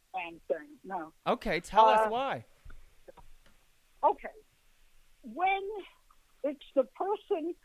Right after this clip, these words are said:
Speaker 1: who gets the most votes for that segment of the, uh, industry.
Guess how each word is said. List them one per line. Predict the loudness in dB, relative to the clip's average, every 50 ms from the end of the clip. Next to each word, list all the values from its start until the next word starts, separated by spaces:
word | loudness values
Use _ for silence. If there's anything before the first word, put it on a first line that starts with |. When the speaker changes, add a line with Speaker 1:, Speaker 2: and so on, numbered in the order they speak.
| _ _ _ _ _ _ _ _ -2
Speaker 1:
who | 0 0 0 0 2
gets | 4 4 4 4 0 -6 _ -20 -16 _
the | 2 2 2
most | 2 2 6 8 8 8 8 4 0 -4 -10 -20 _ _ _ _ _ -20 -20 _ 2
votes | 4 4 4 4 0 -4 -10 _ _ _ _ _ _ _ _ _ _ _ _ _ _ _ _ _ _ _ _ _ _ _ _ _ _ _ _ _ -2
for | 0 2 2 2 2 2 0 0 -2 -6 -12 _ _ _ _ _ _ _ _ _ _ _ -20 -20 -20 _ _ _ _ _ -6 0
that | 0 2 2 0 -4 _ _ _ _ 0
segment | 2 4 4 4 0 -2 -6 -4 -4 -4 -4 -6 -12 -16 -20 -20 _ _ _ _ _ _ _ _ _ _ _ _
of | 6 6 8 8 6 4 2 -4 _ _ _
the, | -4 -4 -4 -4 -6 -10 -12 -14 -16 -18 -18 -20 -8 -2
uh, | 2 4 4 4 4 0 -2 -6 -12 _ _ _ _ _ _ _ _ 0
industry. | 2 2 2 -4 -8 -8 -10 -10 -16 -20 _ -14 -14 -14